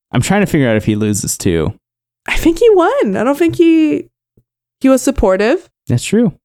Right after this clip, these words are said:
Speaker 2: Like, that's how I see it.
Speaker 1: Kaito wins. Kaito's definitely taking a back seat and has been
Speaker 2: Yeah.
Speaker 1: for a while.
Speaker 2: He dunked on the dude, but he also didn't sleep, so
Speaker 1: Yeah.
Speaker 2: allowed.
Speaker 1: Allowed. Okay.
Speaker 2: That's what I think.
Speaker 1: That's it.
Speaker 2: Okay.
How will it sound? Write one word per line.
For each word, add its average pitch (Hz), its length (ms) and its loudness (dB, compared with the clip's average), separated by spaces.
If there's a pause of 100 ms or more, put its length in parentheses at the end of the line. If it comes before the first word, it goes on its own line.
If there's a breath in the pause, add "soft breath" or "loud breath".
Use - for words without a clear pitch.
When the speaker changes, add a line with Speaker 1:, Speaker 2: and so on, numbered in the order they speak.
(140)
Speaker 2:
Like, 208 140 0
that's 208 180 -2
how 196 160 0
I 196 100 2
see 170 260 -2
it. 165 160 -2
Speaker 1:
Kaito 202 300 0
wins. 151 220 0
Kaito's 269 380 0
definitely 170 280 0
taking 135 240 2
a 117 40 0
back 107 280 -2
seat 107 340 -2 (400)
and 117 140 0
has 110 220 0
been - 80 2
Speaker 2:
Yeah. - 180 0
Speaker 1:
for 151 80 0
a 143 80 0
while. 151 400 0 (360)
Speaker 2:
He 254 200 2
dunked 247 400 -2
on 254 220 0
the 233 100 4
dude, 208 300 2
but 190 140 2
he 202 100 4
also 202 240 0
didn't 190 200 0
sleep, 170 380 0
so 147 540 -2
Speaker 1:
Yeah. 95 260 0 (180)
Speaker 2:
allowed. 147 460 0 (360)
Speaker 1:
Allowed. 90 460 -4 (420)
Okay. 160 280 -2 (420)
Speaker 2:
That's 240 160 -4
what 233 100 0
I 180 80 -2
think. - 340 -8
Speaker 1:
That's - 180 -4
it. 262 220 -2 (580)
Speaker 2:
Okay. 262 300 -4